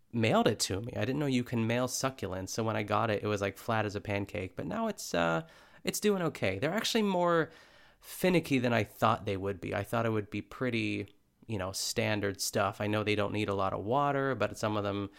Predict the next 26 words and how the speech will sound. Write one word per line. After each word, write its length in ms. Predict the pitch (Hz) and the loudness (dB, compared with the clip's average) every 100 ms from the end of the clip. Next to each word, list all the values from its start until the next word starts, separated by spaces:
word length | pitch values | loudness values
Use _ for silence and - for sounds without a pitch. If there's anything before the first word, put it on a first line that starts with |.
| - - - - - | -20 -20 -20 -10 0
but 100 | 143 | 4
then 120 | 151 | 6
I, 160 | 139 120 | 6 4
like, 300 | 104 101 - - - | 2 0 -8 -16 -10
kind 300 | - 113 107 | -4 0 2
of 280 | 104 - - | 0 -2 -12
realized, 680 | 101 110 107 104 107 104 - | -4 0 0 0 0 -2 -2
you 100 | 120 | 0
know, 100 | 104 | 0
as 120 | 107 | -2
far 220 | - 98 | 0 0
as, 80 | 98 | 0
like, 160 | 101 98 | -2 0
wa-, 220 | 104 110 | 0 2
I 120 | 131 | 2
get 160 | 135 143 | 4 4
really 200 | 160 165 | 4 2
stressed 340 | - 151 - | 2 0 2
out 240 | 120 95 98 | 2 2 -2
when 160 | 98 | -4
I 40 | 98 | -2
have 160 | 101 | -4
to 80 | 104 | -2
water 320 | 98 98 98 | 0 0 -2
them 200 | 98 98 | -6 -6
because 640 | 101 - 107 104 101 - | -6 -2 0 2 0 -6